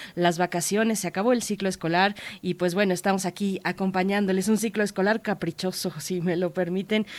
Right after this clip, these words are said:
eh, entre la presencialidad y la virtualidad, la hibridación de formatos. Pues, bueno, ojalá que el próximo semestre, este que ya inicia también para la unam,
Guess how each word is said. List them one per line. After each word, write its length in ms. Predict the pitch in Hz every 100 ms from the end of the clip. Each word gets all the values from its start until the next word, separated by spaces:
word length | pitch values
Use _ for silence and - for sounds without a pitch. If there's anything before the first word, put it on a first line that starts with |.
| - 214
eh, 300 | 175 180 180
entre 340 | 185 185 190 180
la 260 | 175 165
presencialidad 1000 | - 175 160 175 180 190 175 175 185 208
y 80 | 214
la 160 | 185 175
virtualidad, 720 | 170 156 170 165 160 190 202
la 140 | 190
hibridación 760 | 180 165 175 170 165 202 202 214
de 120 | 202
formatos. 640 | 196 170 180 196 202 214 -
Pues, 180 | 175
bueno, 300 | 160 202 202 190 - -
ojalá 360 | 185 185 190 196
que 80 | 196
el 80 | 175
próximo 460 | 202 196 196 175
semestre, 560 | 170 170 190 190 196 196 - -
este 240 | 165 170 180
que 120 | 160
ya 160 | 175
inicia 440 | 180 185 190 190 160
también 280 | 165 175 185
para 220 | 175 160
la 140 | 160
unam, 340 | 175 196 208